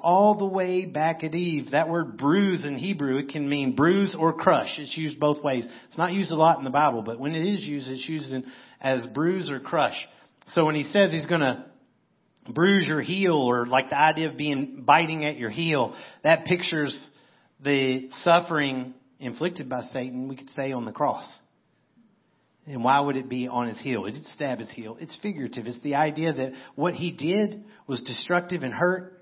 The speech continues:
brought him down in a sense, but not permanently. Not permanently. What happened after the cross? Resurrection, you know.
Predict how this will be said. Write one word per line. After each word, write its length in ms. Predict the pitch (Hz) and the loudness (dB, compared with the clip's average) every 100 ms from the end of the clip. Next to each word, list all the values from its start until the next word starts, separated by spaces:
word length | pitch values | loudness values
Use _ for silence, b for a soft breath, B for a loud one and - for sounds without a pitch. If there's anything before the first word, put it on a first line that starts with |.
| _ - | _ 0
brought 280 | 127 151 | 4 6
him 180 | 156 143 | 4 0
down 400 | 131 139 156 170 | 0 0 0 -2
in 100 | 175 | -2
a 60 | 165 | -6
sense, 320 | - 190 185 156 | -6 -6 -6 -6
but 120 | 127 | -4
not 220 | 123 117 | -2 -2
permanently. 580 | 127 113 104 110 - - _ _ _ _ _ _ _ _ _ _ _ _ - | -4 -4 -6 -10 -16 -20 _ _ _ _ _ _ _ _ _ _ _ _ -10
Not 220 | 156 156 | -6 -6
permanently. 600 | 131 127 104 95 - - _ _ _ _ _ _ _ _ _ - | -4 -4 -4 -8 -14 -20 _ _ _ _ _ _ _ _ _ -6
What 160 | 151 | -4
happened 340 | 120 147 135 - - _ _ _ - | 0 0 0 -8 -18 _ _ _ -4
after 280 | 135 120 139 | -2 -2 -4
the 120 | 123 | -8
cross? 280 | 113 87 - - - _ _ _ _ _ _ _ _ _ _ _ | -6 -8 -10 -16 -18 _ _ _ _ _ _ _ _ _ _ _
Resurrection, 720 | 139 139 - - - - - | 2 2 2 -2 -4 -4 -6
you 140 | 131 135 | -8 -6
know. 200 | 131 | -4